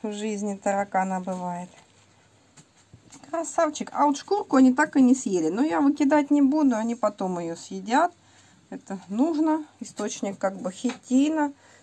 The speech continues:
Так что пусть занимаются. Вот такой тоже товарищ тут уже во взрослом виде. Вот таким станет и этот красавчик. Ну, пусть пигментируется.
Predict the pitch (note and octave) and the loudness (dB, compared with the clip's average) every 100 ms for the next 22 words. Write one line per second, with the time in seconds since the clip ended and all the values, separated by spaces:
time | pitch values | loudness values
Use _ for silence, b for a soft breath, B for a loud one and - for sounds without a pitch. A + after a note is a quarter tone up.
0 | _ - - - G#3+ - C4 B3 A#3 G#3 | _ -12 -10 -8 -8 -2 0 0 0 0
1 | G3 F#3+ F#3+ G3 G3 F#3 F3+ - E3+ B | -2 0 2 4 4 2 0 -12 -16 B
2 | B _ _ _ _ _ _ _ _ _ | B _ _ _ _ _ _ _ _ _
3 | _ _ _ _ _ - G3 G#3 - G3+ | _ _ _ _ _ -20 -20 -16 -12 -14
4 | - G3+ G3+ F3 F#3 F#3 - F3+ F3+ F3 | -8 -8 -8 -8 -8 -8 -8 -8 -6 -10
5 | E3+ - - - F3+ F3 F3 B B B | -10 -16 -18 -18 -16 -16 -18 B B B
6 | _ E3+ F3 E3+ E3+ E3+ - F3+ F3 E3 | _ -4 -4 -4 -6 -8 -8 -10 -10 -10
7 | E3+ D#3+ D#3 - - G3+ G#3+ G#3+ - C#4+ | -16 -16 -18 -20 -12 -8 -6 -6 -4 -4
8 | C4+ - G#3+ A#3 G3+ F#3 E3+ E3 D#3 - | -4 0 2 2 -2 -4 -6 -6 -10 -12
9 | D#3+ - D#3+ - - - _ B B B | -10 -10 -12 -14 -20 -20 _ B B B
10 | B B _ - C4 E4 C4 G3+ G3+ - | B B _ -6 -6 -6 -10 -4 -4 -6
11 | - - B B _ - F3 F#3 F3 - | -16 -18 B B _ -4 -2 0 -2 -2
12 | E3+ D#3 D#3 - - | 0 0 -2 -6 -18